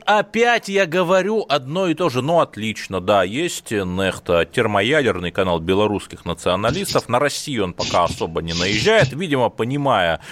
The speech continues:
что глубинный белорусский народ всё-таки испытывает к нам симпатии. Но понятно же, что понятно, учитывая,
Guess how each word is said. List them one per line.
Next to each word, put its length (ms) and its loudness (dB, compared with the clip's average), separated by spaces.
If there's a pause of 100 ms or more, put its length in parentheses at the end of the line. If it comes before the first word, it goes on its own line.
(140)
что 240 -2
глубинный 500 0
белорусский 640 0
народ 360 2
всё-таки 440 -6
испытывает 680 -4
к 80 -16
нам 200 -2
симпатии. 640 -2
Но 260 2
понятно 720 -2
же, 160 -4
что 300 -4
понятно, 680 -2
учитывая, 800 0